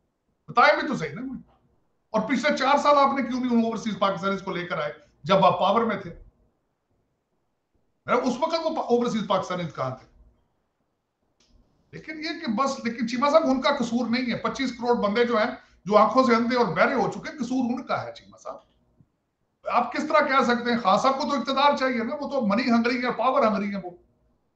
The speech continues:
कसूर तो उनका है, जो उनको उठा के कंधों पे फिर रहे हैं। उनसे पूछते नहीं कि साढ़े तीन साल, चार साल आपने क्या किया? तो फर्ज बनता है ना, पूछे उनसे।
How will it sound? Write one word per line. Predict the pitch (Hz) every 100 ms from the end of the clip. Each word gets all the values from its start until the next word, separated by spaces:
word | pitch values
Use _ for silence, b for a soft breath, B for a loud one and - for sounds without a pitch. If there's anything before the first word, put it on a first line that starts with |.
| -
कसूर | 151 226 269
तो | 262
उनका | 262 311
है, | 302
जो |
उनको | 285 247
उठा | 233 156 202
के | 277
कंधों | 269 269 277
पे | 277
फिर | 214
रहे | 208 208
हैं। | 196 _ _ -
उनसे | 196 233
पूछते | 233 240 233 294
नहीं | 285
कि | 254
साढ़े | 226 247
तीन | 247 233
साल, | 226
चार | 214 196 208
साल | 226
आपने | 220 208 208
क्या | 185
किया? | 175 - 233 _ _ _ _ _ _ _ _ _
तो | 175
फर्ज | 190 254
बनता | 311 294 -
है | 233
ना, |
पूछे | 294 269 254
उनसे। | 233 208